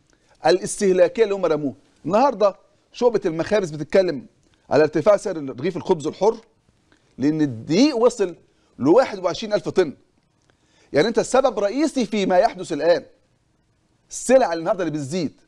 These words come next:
العيش السياحي نار، وأيضا وصل استهلاك الأسرة تلاتين جنيه يوميا من العيش السياحي. احنا شفنا حضرتك في مجلس النواب بعض الن-، النواب حاطط لي رغيف العيش في كف إيده كده أهو، النائب عبد المنعم إمام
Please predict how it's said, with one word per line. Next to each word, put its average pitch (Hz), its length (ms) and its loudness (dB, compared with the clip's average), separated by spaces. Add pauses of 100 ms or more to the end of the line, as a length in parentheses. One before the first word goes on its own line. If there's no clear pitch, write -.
(420)
العيش 196 240 2
السياحي 196 480 -2
نار، 220 280 -2 (440)
وأيضا 180 500 0
وصل 196 320 -2
استهلاك 170 340 -2
الأسرة 208 280 -2
تلاتين 180 400 -2
جنيه 196 200 -4
يوميا 190 480 0 (420)
من 135 80 0
العيش 190 220 4
السياحي. 175 440 0 (640)
احنا - 120 -4
شفنا 254 320 2
حضرتك 214 360 0
في 180 60 -8
مجلس 208 320 -2
النواب 170 380 2 (460)
بعض 175 300 -2
الن-، 139 500 -2
النواب 147 400 2 (200)
حاطط 240 420 0
لي 185 60 0
رغيف 185 240 -6
العيش 175 280 2
في 165 260 -4
كف 208 260 -2
إيده 185 320 -6
كده 175 240 0 (400)
أهو، 190 240 2 (600)
النائب 160 360 2
عبد 143 120 -8
المنعم 170 240 -8
إمام 160 320 -2